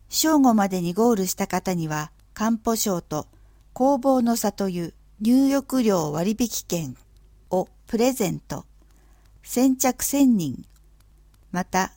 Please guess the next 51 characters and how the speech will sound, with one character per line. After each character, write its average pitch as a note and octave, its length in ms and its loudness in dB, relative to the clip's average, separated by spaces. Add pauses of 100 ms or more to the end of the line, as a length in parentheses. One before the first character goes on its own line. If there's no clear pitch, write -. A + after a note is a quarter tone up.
(140)
ゴ C4+ 220 2
ー - 20 2
ル C#4 100 0
付 C4 180 -8
近 G#3 220 -2
に E3 140 -2
は D3 240 -8 (300)
桜 C#4 460 0
を C#4 80 0
楽 C4+ 260 2
し - 160 -2
み C4 140 6
な B3+ 140 4
が G3 140 0
ら E3 140 -2
食 F3+ 320 -4
事 A3+ 160 -4
が G#3+ 140 0
で F#3+ 100 -4
き - 160 -10
る D3 220 -8 (100)
飲 A3+ 160 4
食 B3+ 320 -2
ブ A3+ 180 0
ー G#3+ 40 -4
ス - 160 -8
や D#3 220 -6 (320)
イ F3 140 -4
ベ A3+ 160 2
ン B3+ 80 0
ト B3+ 140 -2
も G#3+ 140 0
あ G3 100 -2
り F3+ 160 -6
ま E3+ 140 -6
す。 - 260 -10 (880)
時、 - 460 -8 (520)
四 - 200 -2
月 C4+ 300 2
二 - 320 -4
日 G#3+ 160 -2
土 F3 200 -2
曜、 G3 360 -4 (580)
午 C4 180 0
前 G3+ 260 -2
九 A#3+ 180 0
時 A3 120 -2
か D3 180 -8
ら D#3+ 180 -6
正 B3 340 -2
午。 D3+ 220 -8